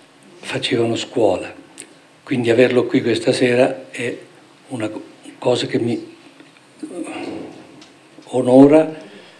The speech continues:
e di cui sono particolarmente felice,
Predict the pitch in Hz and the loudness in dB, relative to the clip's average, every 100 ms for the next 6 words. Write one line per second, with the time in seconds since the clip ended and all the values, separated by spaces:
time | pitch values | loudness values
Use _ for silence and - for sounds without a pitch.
0 | - _ - - 131 131 - - - _ | -20 _ -20 -6 -2 -2 -6 -16 -20 _
1 | _ - _ 139 - 131 127 - - - | _ -20 _ -10 0 2 2 0 -12 -20
2 | - - 123 123 131 - 131 127 135 135 | -16 -4 -2 0 -2 2 6 8 8 6
3 | 135 131 127 113 - - | 4 2 2 0 -4 -10